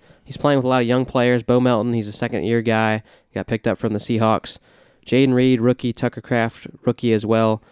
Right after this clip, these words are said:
Romeo Doubs, second year. Heath, he's one of the veterans. But Aaron Jones, one of the veterans. I'm just going down the receiving list from this game. Sims, a rookie. Torrey, second-year player. I know we've said it a lot, but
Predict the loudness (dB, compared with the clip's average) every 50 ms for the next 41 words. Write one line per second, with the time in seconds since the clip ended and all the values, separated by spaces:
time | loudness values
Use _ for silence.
0 | _ _ _ _ _ _ -6 -2 0 2 4 4 4 4 4 2 2 2 0 -2
1 | -4 -2 -2 -2 -2 -2 0 0 0 -2 -2 -2 -2 -2 -2 -2 -4 -10 -18 -20
2 | -20 -20 -20 _ _ -6 -4 -2 0 2 0 2 0 0 0 0 0 2 2 2
3 | 2 0 -2 -4 -6 -4 -2 0 0 0 0 2 2 4 4 4 4 2 0 -2
4 | -8 -14 _ _ _ _ _ _ _ -4 -2 -2 0 0 0 2 2 2 2 0
5 | -2 -2 0 0 0 2 2 0 0 -2 -2 -2 -2 -2 0 0 0 0 -2 -2
6 | -4 -4 -4 -4 -4 -4 -2 0 2 2 2 0 -2 -6 _ _ _ _ _ -4
7 | 0 2 4 4 4 4 4 4 2 2 0 -2 -4 -4 -2 2 2 4 4 4
8 | 2 2 0 0 -2 -4 -6 -6 -4 -2 -2 -2 -2 -4 -2 -2 -2 0 0 0
9 | -2 -6 -10 _ _ _ _ _ -4 0 2 2 4 4 2 0 0 -2 -2 0
10 | 0 0 0 0 0 0 0 -2 -2 -6 -10 -6 -4 -4 -4